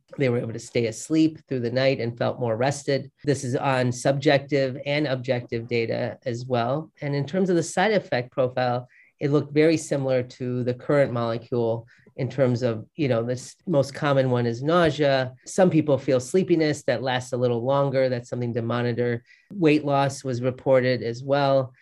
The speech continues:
And enuresis, bedwetting was reported. So th-, these are some, you know, obviously serious side effects that we need to monitor, but it was, uh, no, not significantly different from our previous studies that were looking at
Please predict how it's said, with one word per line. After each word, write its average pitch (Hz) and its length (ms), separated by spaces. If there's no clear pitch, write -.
And 151 160
enuresis, 127 540
bedwetting 117 580
was 123 160
reported. 117 560
So 139 140
th-, 131 180
these 156 220
are 160 80
some, 160 500
you 196 100
know, 123 300
obviously 143 480
serious 143 480
side 127 220
effects 123 300
that 120 100
we 123 80
need 123 140
to 123 60
monitor, 127 600
but 131 120
it 135 40
was, 131 220
uh, 120 280
no, 156 520
not 160 280
significantly 131 640
different 123 420
from 120 160
our 117 140
previous 123 500
studies 120 420
that 113 140
were 117 140
looking 120 320
at 120 180